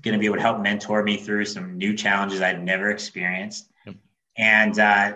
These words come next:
Speaker 1: you know, that just felt like a really comfortable place to take that first step. And,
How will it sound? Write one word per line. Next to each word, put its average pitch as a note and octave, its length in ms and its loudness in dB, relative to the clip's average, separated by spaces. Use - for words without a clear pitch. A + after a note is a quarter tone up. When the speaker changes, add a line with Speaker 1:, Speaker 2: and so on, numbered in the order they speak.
Speaker 1:
you G#2+ 80 -8
know, G#2 160 0
that A2+ 200 0
just B2 160 -8
felt B2 120 2
like G#2+ 140 -2
a G#2 60 0
really G2+ 460 -4
comfortable G#2 440 -4
place G2+ 380 -4
to F3 120 -16
take - 260 -12
that F#2 220 -6
first - 240 -10
step. - 380 -8
And, G#2 540 0